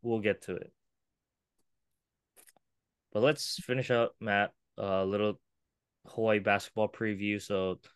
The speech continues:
got the Diamond Head Classic coming up this weekend. You will be in attendance. Eh, we'll see how I feel. Maybe I'll make it out. I'll watch the games on T V.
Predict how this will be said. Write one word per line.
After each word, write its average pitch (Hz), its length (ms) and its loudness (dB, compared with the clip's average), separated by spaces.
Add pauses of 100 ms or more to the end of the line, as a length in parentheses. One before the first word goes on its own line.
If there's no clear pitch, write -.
(260)
got 104 140 -4
the - 80 -20
Diamond 107 300 2
Head 104 140 0
Classic 101 600 -4 (320)
coming 107 220 -2
up 101 120 -2
this 104 200 -4
weekend. 104 440 0
You 101 120 -2
will 98 120 0
be 104 140 -4
in 98 80 -4
attendance. 98 720 -4 (800)
Eh, 294 320 8 (180)
we'll 165 120 0
see 120 140 2
how 104 100 10
I 95 100 6
feel. 92 380 -4
Maybe 95 180 -2
I'll 90 80 0
make 87 160 -8
it 87 80 -6
out. 87 220 -6 (440)
I'll 127 80 8
watch 131 120 4
the 104 80 0
games 95 180 0
on 82 80 -10
T 92 180 -6
V. 82 220 -10